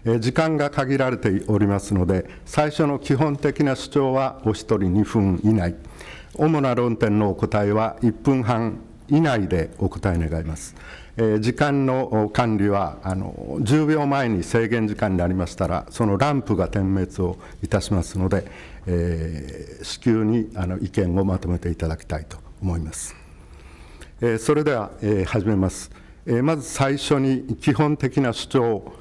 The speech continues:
えー、代表選で最も訴えたい点は何か。えー、発言順は届け順に前原さんからお願いします。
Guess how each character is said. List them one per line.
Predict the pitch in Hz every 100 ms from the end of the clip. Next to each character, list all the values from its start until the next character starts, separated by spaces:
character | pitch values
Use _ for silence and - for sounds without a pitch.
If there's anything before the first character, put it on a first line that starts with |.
| - - -
え | 95 107
ー、 | 110
代 | 147
表 | 147 165 135
選 | 143
で | 135
最 | 131 135 - 196
も | 165 110
訴 | - - 117
え |
た | 107 113
い | 101
点 | - 95
は | 92
何 | 107 110 90
か。 | - 85 - - - - -
え | 107
ー、 |
発 | 101 131 -
言 | 143 127
順 | 123 120 120
は | 120 - -
届 | 127 120 127
け | 110 117 104
順 | 107 113 104
に | 104 107 - 101
前 | 110 143
原 | 120 104
さ | 95
ん | 87
か | 98
ら | 95
お |
願 | 80 76
い | 67
し | -
ま | -
す。 | - -